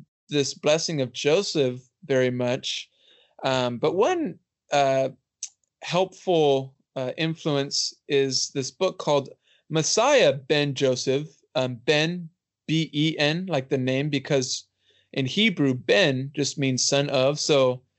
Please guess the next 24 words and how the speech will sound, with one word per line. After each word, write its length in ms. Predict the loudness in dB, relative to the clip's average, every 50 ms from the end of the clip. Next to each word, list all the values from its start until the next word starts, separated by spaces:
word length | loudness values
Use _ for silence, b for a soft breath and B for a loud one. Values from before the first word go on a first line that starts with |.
| _ _ _ _ _ _ -4
this 180 | -2 -2 -2
book 320 | -4 -2 0 0 0 2 0
is 380 | -2 0 0 -2 -2 -2 -4 -6 -6
called 280 | -2 0 0 0 0
Messiah, 680 | 0 -2 0 0 2 2 4 4 4 4 4 4 2 2 -2 -6 _ _ _
son 400 | -10 -6 -2 0 0 2 2 2
of 160 | 0 -2 -2
Joseph, 640 | -2 -2 -2 -2 -2 -2 -2 -2 -2 -4 -6 -12 _ _ _ _ _ _ _ _ _ _ _ _ _ _ _ _ -10
meaning 680 | -4 -2 2 2 2 4 4 2 2 2 0 -2 -6 -8 _ _ _ -4
Joseph 760 | 0 2 2 2 2 0 -2 0 0 0 0 -2 -4 -10 -18 -20 _ _ _
in, 580 | -2 0 0 0 0 -2 -4 -6 -8 -8 -12 -16 -10 -6
uh, 200 | -4 -4 -2 -4
Genesis 680 | -4 -2 0 0 2 0 0 -2 -2 -4 -4 -4 -6 -6
here. 400 | -4 -4 -4 -4 -6 -8 -10 -14 _ _ _ _ _ _ _ _ _ -6
And 480 | -2 0 2 2 2 2 0 -2 -2 -4 -6 -6 -8 -8
he's 260 | -4 -2 -2 -2 0
not 240 | 0 0 0 0 2
making 380 | 2 2 2 2 0 0 0
a 60 | 0 0
case 680 | -2 -4 -2 2 2 2 2 0 -2 -4 -6 -8 -10 _ _ _
that 220 | 0 0 0 2 2
there's 220 | 2 2 2 2
another 420 | 0 -2 0 0 2 2 2 0 0
Messiah 800 | 0 0 0 0 0 2 2 4 4 4 4 4 2 2 -2